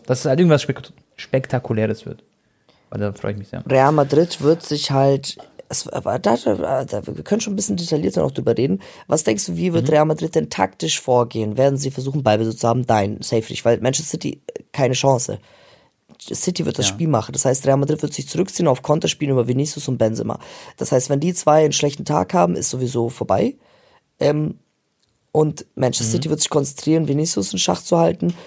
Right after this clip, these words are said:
Speaker 2: und, ja, halt Benzema natürlich auch gut zu decken. Aber Mittelfeld, ja, klar, wird auch natürlich extrem wichtig sein mit Modric und wenn der von Anfang an spielen sollte und Kroos,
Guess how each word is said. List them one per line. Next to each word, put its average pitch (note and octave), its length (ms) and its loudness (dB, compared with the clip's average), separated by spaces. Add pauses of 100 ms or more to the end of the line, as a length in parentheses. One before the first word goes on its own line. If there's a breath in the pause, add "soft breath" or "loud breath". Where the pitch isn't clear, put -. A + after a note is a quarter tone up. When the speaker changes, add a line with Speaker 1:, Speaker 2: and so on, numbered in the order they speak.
(220 loud breath)
Speaker 2:
und, C3+ 380 -2 (120)
ja, G#2+ 180 0
halt G#2+ 140 -4
Benzema A2+ 360 0
natürlich A#2 360 -2
auch A2+ 160 -4
gut - 160 -8
zu - 80 -14
decken. D3+ 320 0 (400 loud breath)
Aber B2 580 4 (640)
Mittelfeld, E3 920 2 (720)
ja, C3+ 300 4
klar, D3 380 2
wird - 280 -10
auch D3+ 280 4
natürlich D3+ 320 -2
extrem D3 400 -2
wichtig C#3+ 260 -8
sein C#3 200 4
mit B2+ 200 -4
Modric C#3+ 560 0
und C3+ 240 -4 (440 loud breath)
wenn C#3 360 2
der C#3 200 4
von - 200 0
Anfang B2+ 220 0
an C3+ 100 0
spielen C3+ 360 0
sollte D#3+ 520 2 (300 loud breath)
und C3+ 240 -6
Kroos, D3+ 380 2